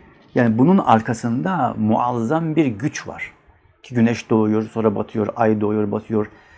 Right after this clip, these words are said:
Tabiat olaylarıdır, diğer şeylerdir bu şekilde. Bunların ardında büyük bir gücün olduğunu görmezse, yani görmezden gelirse, yani bunu yapan bir kimse var, bunu fark etmezse, akletmezse,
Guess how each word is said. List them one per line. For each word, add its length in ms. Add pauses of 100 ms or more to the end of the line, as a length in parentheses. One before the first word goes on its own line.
(320)
Tabiat 340
olaylarıdır, 840 (300)
diğer 200
şeylerdir 640
bu 60
şekilde. 640 (260)
Bunların 400
ardında 720
büyük 260
bir 60
gücün 380
olduğunu 580
görmezse, 1200 (1500)
yani 160
görmezden 520
gelirse, 600
yani 280
bunu 320 (240)
yapan 360
bir 100
kimse 320
var, 160
bunu 120
fark 300
etmezse, 400
akletmezse, 1040